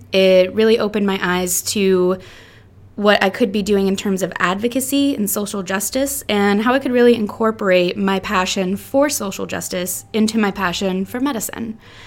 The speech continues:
So I began really my advocacy, maybe career, <laughs> so to speak, um, when I was in high school. I was really lucky that my high school offered a women's studies class, and that's very rare. And I think it only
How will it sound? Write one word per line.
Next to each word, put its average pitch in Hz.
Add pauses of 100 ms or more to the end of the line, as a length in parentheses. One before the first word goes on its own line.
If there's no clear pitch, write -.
(220)
So 247 (320)
I 240
began 285
really 254
my 214
advocacy, 202 (760)
maybe 226
career, 208
<laughs> -
so 330
to 349
speak, 370 (340)
um, 196
when 220
I 220
was 220
in 208
high 226
school. 175
I -
was 214
really 262
lucky 202
that 185 (300)
my 240
high 269
school 262
offered 208
a 185
women's 185
studies -
class, -
and 190
that's 185
very 214
rare. 175
And 196
I 220
think 302
it 392
only 247